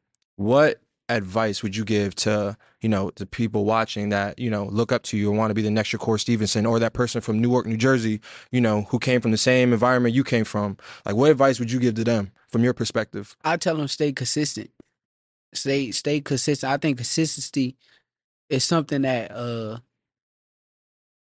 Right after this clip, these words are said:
Speaker 2: that can keep you motivated. Like, just doing it every single day, uh, I think that motivates you more and more,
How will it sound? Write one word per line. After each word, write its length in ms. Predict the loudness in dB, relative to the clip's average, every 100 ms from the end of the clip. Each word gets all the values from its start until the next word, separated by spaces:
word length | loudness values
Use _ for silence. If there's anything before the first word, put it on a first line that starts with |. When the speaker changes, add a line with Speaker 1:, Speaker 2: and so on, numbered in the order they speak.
| -6
Speaker 2:
that 160 | -4 0
can 160 | 0
keep 320 | 2 0 0 2
you 100 | 2
motivated. 560 | 4 2 2 0 0
Like, 200 | -2 -2
just 240 | 0 0 2
doing 300 | 2 4 2
it 140 | 0 0
every 280 | 0 0
single 340 | 0 0 0 0
day, 360 | 2 2 0
uh, 440 | -4 -6 -6 -6 -10 _ _ _ _ _
I 100 | -6
think 220 | 0 0 2
that 160 | 2
motivates 520 | 2 2 2 0 0 -2
you 100 | 0
more 240 | 2 2
and 100 | 2
more, 340 | 4 2 0